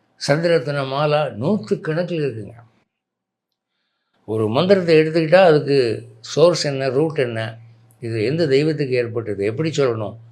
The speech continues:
சொன்னா என்ன விளைவு, தப்பா சொன்னா என்ன தண்டனை,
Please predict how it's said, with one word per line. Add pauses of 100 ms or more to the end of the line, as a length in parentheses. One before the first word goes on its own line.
சொன்னா
என்ன
விளைவு, (280)
தப்பா
சொன்னா
என்ன
தண்டனை,